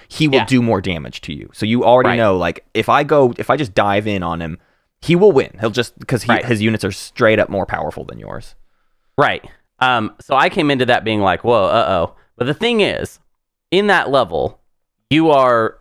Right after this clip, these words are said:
Speaker 2: you, your base exists on a sort of an island that it only has two bridges that,
Speaker 1: Yeah.
Speaker 2: that, uh, will allow access to the island.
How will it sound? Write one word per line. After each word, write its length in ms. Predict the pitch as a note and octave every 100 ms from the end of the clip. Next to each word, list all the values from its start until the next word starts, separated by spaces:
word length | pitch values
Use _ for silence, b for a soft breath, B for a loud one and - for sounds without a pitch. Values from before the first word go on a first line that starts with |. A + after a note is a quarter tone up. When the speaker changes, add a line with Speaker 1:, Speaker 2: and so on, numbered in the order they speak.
| _
Speaker 2:
you, 300 | A#2 B2 D3
your 800 | C3 A2 B2 D#3 F#3+ F#3+ F3 E3+ - - A2
base 380 | - A#2+ G2 -
exists 400 | F2+ G2 A2 A2
on 320 | G#2 F#2+ F#2 -
a 60 |
sort 260 | - C#3+ D3
of 120 | A2+
an 140 | G2 -
island 640 | F#2 F#2 A2+ B2 C#3+ D3 -
that 200 | G#2+ -
it 140 | G#2 -
only 180 | A#2+ A#2+
has 220 | A#2 -
two 260 | - D#3+ C#3
bridges 640 | G#2 G2+ E2+ C#2+ G#1+ - -
that, 220 | E2 -
Speaker 1:
Yeah. 60 | F#2
Speaker 2:
that, 340 | F#2+ F2 D2 _ _ _ _ _
uh, 280 | G2 E2 C2+
will 300 | F2+ G2 D#2 F2+
allow 380 | F2+ F2+ E2 -
access 460 | F2+ - - D#2 -
to 120 | F#2+
the 80 | D#2+
island. 440 | D#2 A#1 B1 A1